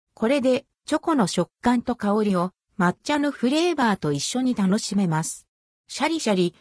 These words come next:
トロトロのシェイクに、パリパリのチップが混じって舌触りも複雑になって、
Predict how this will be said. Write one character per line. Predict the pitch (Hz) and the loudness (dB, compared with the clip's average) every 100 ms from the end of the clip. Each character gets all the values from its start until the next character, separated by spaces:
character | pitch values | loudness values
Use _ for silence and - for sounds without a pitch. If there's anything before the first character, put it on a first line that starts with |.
| _ | _
ト | - 196 | -2 0
ロ | 277 | 2
ト | 285 | 2
ロ | 302 | 0
の | 294 | 0
シ | 285 294 | -2 -2
ェ | 302 | 0
イ | 277 | -2
ク | - | -2
に、 | 180 170 - _ | -2 -4 -8 _
パ | - 196 | -2 0
リ | 285 | 0
パ | - 294 | 0 -2
リ | 277 | 0
の | 277 | -2
チ | 269 285 | -2 -6
ッ | 277 | -4
プ | - | -2
が | 202 156 | 0 0
混 | 147 | 0
じ | 156 | -2
っ | 214 | -6
て | - 202 | -4 -4
舌 | - 202 | -4 -4
触 | 220 269 240 208 | 0 2 2 2
り | |
も | 202 | 2
複 | 180 - 233 | 0 -2 -2
雑 | 254 247 247 | -2 -2 0
に | 240 | 2
な | 220 | 2
っ | 202 | -2
て、 | - 156 | -4 -4